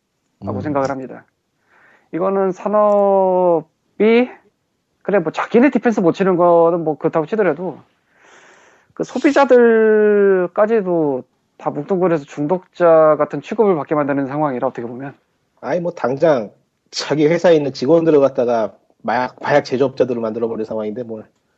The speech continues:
Speaker 1: 아, 근데 직원은 월급 받으니까. 고객은 돈을 쓰고.
Speaker 2: 근데
Speaker 3: 네.
Speaker 2: 저희들이 늘 얘기했듯이, 우리들이 까는 그 게임 기업의, 게임 기업에서 정확한 부분은 윗분들이잖아요.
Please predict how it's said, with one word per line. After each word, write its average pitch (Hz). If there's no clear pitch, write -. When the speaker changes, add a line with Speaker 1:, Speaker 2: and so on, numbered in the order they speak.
Speaker 1:
아, -
근데 180
직원은 185
월급 160
받으니까. 135
고객은 151
돈을 131
쓰고. -
Speaker 2:
근데 143
Speaker 3:
네. 123
Speaker 2:
저희들이 123
늘 123
얘기했듯이, 113
우리들이 131
까는 127
그 101
게임 113
기업의, 104
게임 131
기업에서 113
정확한 110
부분은 104
윗분들이잖아요. 101